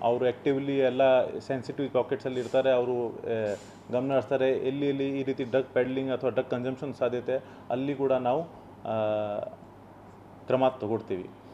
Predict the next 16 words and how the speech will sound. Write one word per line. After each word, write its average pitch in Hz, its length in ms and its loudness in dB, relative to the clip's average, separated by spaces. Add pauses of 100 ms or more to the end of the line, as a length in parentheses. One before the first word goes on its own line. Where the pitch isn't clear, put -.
(180)
So 143 100 2
ಈ 143 40 4
ರೀತಿ 147 200 2
ಒಟ್ಟಾರೆ 151 340 8
ನಾವು, 147 340 4
ಆ, 135 100 4
ನಾ-, 123 480 2
ನಾಳೆ 131 240 4
ಸಾಯಂಕಾಲದು 131 800 0
ಮತ್ತು 120 460 -6
ಮಿಡ್ 123 180 -8
ನೈಟ್‌ದು, 127 420 -2
ಆ, 113 40 0
ನಾ-, 107 680 -6
ಪ್ರಬಂಧನ 123 400 -4
ಮಾಡಿದ್ದೀವಿ. 120 500 -2